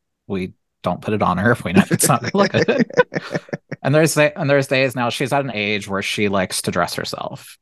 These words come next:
Speaker 1: And sometimes I just look at her and I'm like, "You, you might wanna rethink <laughs> that a little bit."
Speaker 2: <laughs>
Speaker 1: And then there's some days that's, I'm just like, "I don't care. Go to school, dress how you want to, be yourself." So, um,
Speaker 2: That's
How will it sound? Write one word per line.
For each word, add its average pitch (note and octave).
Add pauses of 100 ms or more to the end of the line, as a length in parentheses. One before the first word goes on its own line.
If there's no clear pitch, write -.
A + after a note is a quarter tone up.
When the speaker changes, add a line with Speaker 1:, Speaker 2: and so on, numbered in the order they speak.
(580)
Speaker 1:
And F#2
sometimes C#3
I B2
just A#2
look A2+
at A2
her A2+
and A2
I'm G#2+
like, G#2+
"You, A#2+
you B2
might A2
wanna G#2+
rethink G2
<laughs> -
that A2+
a B2+
little C3+
bit." D3+ (100)
Speaker 2:
<laughs> -
Speaker 1:
And B2
then B2
there's C3+
some E3
days D3+
that's, C3 (320)
I'm B2+
just B2+
like, A#2
"I C#3+
don't D3+ (140)
care. F#2+
Go G#2+
to G#2+
school, G2
dress G#2
how -
you F#2
want - (120)
to, - (100)
be G3
yourself." -
So, - (440)
um, - (320)
Speaker 2:
That's -